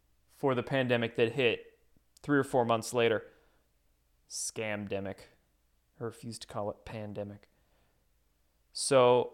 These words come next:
I think we need to be looking around at what kind of globalist meetings are going on with the World Economic Forum or the United Nations or any of these kind of globalist groups, Bilderberg,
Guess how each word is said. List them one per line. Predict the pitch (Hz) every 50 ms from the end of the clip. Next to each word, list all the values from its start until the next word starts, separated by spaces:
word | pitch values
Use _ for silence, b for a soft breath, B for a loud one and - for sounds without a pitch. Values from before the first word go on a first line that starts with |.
| - _ -
I | 123
think | - - 190 208 202
we | 220 220
need | 185 185 165
to | 160
be | 156 160
looking | 143 139 139 139 165 139
around | 127 120 120 117 117 120 127 131 131 123
at | - -
what | 131 - - -
kind | - 135 127 123 120
of | 120 113 110 -
globalist | - 123 123 120 127 127 139 135 131 127 - -
meetings | 120 120 120 127 127 123 120
are | 135
going | 123 123 117 120 120 117
on | 113 117 120 120 123 123 123 120
with | 113 117 113 107 - - - - _ _ _ _ _ _ _
the | -
World | 113 123 139 143 143 135
Economic | 135 127 - 139 135 127 127 - -
Forum | - 156 151 151 147 143 139 135 135 135 131 127
or | 123
the | 117 120
United | 120 120 120 123 123 123 131 139 139 139 131 123
Nations | 131 139 139 139 135 - - 135 123 123 123 123 123 120 - - - - _ _ _ _ _ _ _ _ _ _
or | 120 117 117 117 117 117 113 113 113 113 117 - - _
any | 131 131 139 139
of | 127
these | 127 131 120
kind | - - 131 127
of | 107
globalist | - 113 120 127 135 127 135 131 131 - -
groups, | - 135 131 131 123 - -
Bilderberg, | - - 123 131 131 143 135 120 139 135 131 123